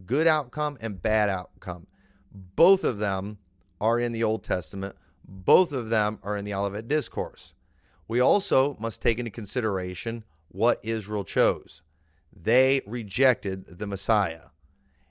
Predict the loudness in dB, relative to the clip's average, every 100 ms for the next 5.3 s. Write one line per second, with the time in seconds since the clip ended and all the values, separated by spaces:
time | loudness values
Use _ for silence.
0 | -6 -4 -2 -2 -2 -2 -2 2 2 2
1 | 2 4 4 0 _ -4 -4 -4 -4 -4
2 | 0 0 0 -6 -20 _ _ _ -4 0
3 | 2 0 2 4 4 2 2 6 6 4
4 | _ _ _ 0 2 2 -2 -2 0 0
5 | 0 -12